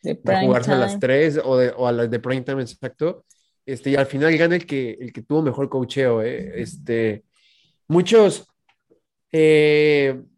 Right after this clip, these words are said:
Speaker 2: critican la decisión
Speaker 1: A
Speaker 2: de haber ido
Speaker 1: Harbaugh,
Speaker 2: por
Speaker 1: ¿no?
Speaker 2: touchdown en vez de ir por, por tres puntos. Y yo creo que no hay que criticar eso, hay que criticar que tu defensa, no solo neutralizó a Jimmy Gar-, ah, perdón, a, a,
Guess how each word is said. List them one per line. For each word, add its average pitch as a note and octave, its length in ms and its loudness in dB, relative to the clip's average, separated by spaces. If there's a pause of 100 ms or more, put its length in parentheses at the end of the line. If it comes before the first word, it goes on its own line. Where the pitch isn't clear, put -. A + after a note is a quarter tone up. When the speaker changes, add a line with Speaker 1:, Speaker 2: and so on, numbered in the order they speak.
(220)
Speaker 2:
critican G3 880 -2 (580)
la D3 120 -2
decisión D3 460 -2
Speaker 1:
A E3+ 40 -6
Speaker 2:
de F3 60 0
haber F3+ 260 4
ido E3+ 140 2
Speaker 1:
Harbaugh, E3 80 -6
Speaker 2:
por F#3+ 100 -4
Speaker 1:
¿no? B3+ 80 -2
Speaker 2:
touchdown D3 500 -6 (500)
en C3 180 -8
vez C3+ 160 -2
de C#3 80 -2
ir C#3 180 -6
por, B2+ 280 -8
por A#2+ 180 -10
tres C3+ 240 -4
puntos. D3 560 -4 (600)
Y B2 840 -2
yo D3 340 0
creo D3+ 220 -2
que C#3+ 120 -6
no C#3 140 -4
hay C#3+ 100 -4
que C#3 140 -14
criticar C3 460 -4
eso, C3 180 -4
hay A#2+ 40 -8
que C3 120 -8
criticar B2 520 -6
que B2 120 -8
tu B2+ 120 -10
defensa, D3+ 680 -2 (460)
no D3 200 2
solo A3 300 6
neutralizó C#3 760 -2
a E3 40 0
Jimmy D#3+ 300 -6
Gar-, B2+ 240 -6
ah, C3 240 -2
perdón, C#3 240 -6
a, A2 640 -12
a, - 100 -20